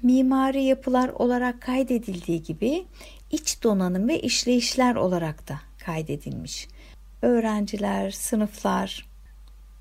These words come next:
Bu fotoğrafların etiketleri de okuldan okula değişiyor ama genel olarak şu şekilde:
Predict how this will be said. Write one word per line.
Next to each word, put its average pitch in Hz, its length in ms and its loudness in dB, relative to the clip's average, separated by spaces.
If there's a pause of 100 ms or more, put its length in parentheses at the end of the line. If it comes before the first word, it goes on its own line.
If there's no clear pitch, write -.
(140)
Bu 415 80 6
fotoğrafların 277 840 0
etiketleri 294 800 -2
de 262 140 2
okuldan 285 440 0
okula 240 400 -2
değişiyor 285 400 0
ama 233 380 0 (480)
genel 330 360 2
olarak 226 600 0 (300)
şu - 200 -4
şekilde: 220 760 0